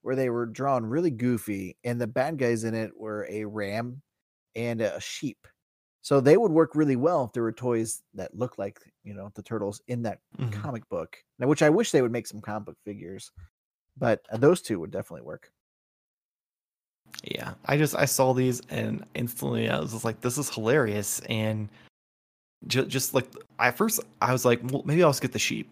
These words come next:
Speaker 2: because the sheep is probably the best one between the, the arrow and the quiver made from the milk can and the egg bandolier. But then I was like, "Well, I can't just have him. I have to have something to fight for him or fight with." So I was like, "Oh, I'll get one of the pigs."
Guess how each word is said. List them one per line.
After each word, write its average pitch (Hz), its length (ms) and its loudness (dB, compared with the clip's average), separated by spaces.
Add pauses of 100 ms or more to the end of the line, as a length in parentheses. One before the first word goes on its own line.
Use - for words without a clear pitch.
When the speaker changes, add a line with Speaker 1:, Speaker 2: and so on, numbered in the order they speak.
(140)
Speaker 2:
because 117 300 0
the 120 80 -2
sheep 156 320 0
is 117 100 -2
probably 104 240 0
the - 100 -6
best - 300 -2
one 50 200 -4
between 117 360 -2
the, 107 220 2
the - 180 -6
arrow 120 300 6
and 110 200 -2 (300)
the - 60 -12
quiver 117 680 2
made 110 340 -4
from 104 160 -8
the 104 60 -6
milk 120 240 0
can 113 460 0
and 107 200 -4
the - 160 -6
egg 110 340 0 (220)
bandolier. 117 720 0 (840)
But - 80 -8
then 127 100 2
I - 20 6
was 117 100 2
like, 117 120 -4
"Well, 110 120 -2
I 117 60 -4
can't 156 280 -4
just - 160 -6
have 101 180 -2
him. 117 160 -2
I 104 80 2
have 104 100 -2
to - 60 -6
have 104 80 -6
something 104 200 -6
to - 60 -14
fight 131 180 6
for 104 180 -10 (120)
him 135 80 -12 (300)
or 113 100 -2
fight - 280 0
with." - 360 -4 (120)
So 107 260 0
I - 20 -2
was 110 160 -6
like, 107 160 0
"Oh, 123 80 2
I'll 120 120 4
get 117 200 0
one 117 80 -2
of 110 60 -4
the 110 60 -8
pigs." - 420 -4